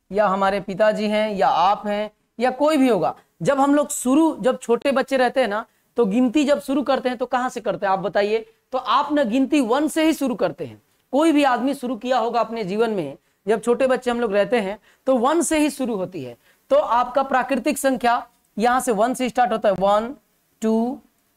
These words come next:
थ्री, फोर, फाइव, और ये प्राकृतिक संख्या कहाँ तक होती है, अनंत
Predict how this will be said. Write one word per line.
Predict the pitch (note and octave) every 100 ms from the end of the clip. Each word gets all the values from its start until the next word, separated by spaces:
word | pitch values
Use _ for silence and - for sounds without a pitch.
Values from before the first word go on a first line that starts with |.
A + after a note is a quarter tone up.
| _
थ्री, | G#3+ A3+ A#3 C#4+ - _ _ _ _
फोर, | G#3+ A3 A#3 C4 - _ _
फाइव, | G#3+ A3+ B3
और | - A#3+
ये | B3+
प्राकृतिक | B3+ A#3+ A#3 A3 C4+
संख्या | - A#3+ A#3
कहाँ | A3+ A3
तक | A3+ A#3
होती | G#3+ A#3+
है, | -
अनंत | G3+ F3+ C#3